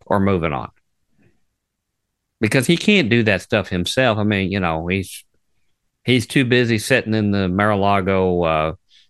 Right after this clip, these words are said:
you know, dining room bragging to everybody about the letters that he has from Kim Jong-un or whatever. He doesn't have the wherewithal to do this stuff. He's gotta have people close to him that can do it.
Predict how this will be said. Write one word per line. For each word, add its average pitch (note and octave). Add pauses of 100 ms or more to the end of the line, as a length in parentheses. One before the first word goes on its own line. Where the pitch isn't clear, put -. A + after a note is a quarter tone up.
(360)
you E2+
know, D#2+
dining G2+
room F#2
bragging F#2+
to F#2
everybody F2+
about E2+
the F2+
letters F#2+
that F2+
he F2+
has F2
from E2+ (880)
Kim G#2
Jong-un G2
or G2
whatever. F#2 (260)
He C#3
doesn't C#3+
have A#2
the G#2+
wherewithal G2
to F2
do D2+
this F2+
stuff. F#2 (240)
He's E3
gotta D3+
have A#2+
people A#2
close A#2
to F#2+
him F2+
that E2+
can D#2+
do D#2
it. -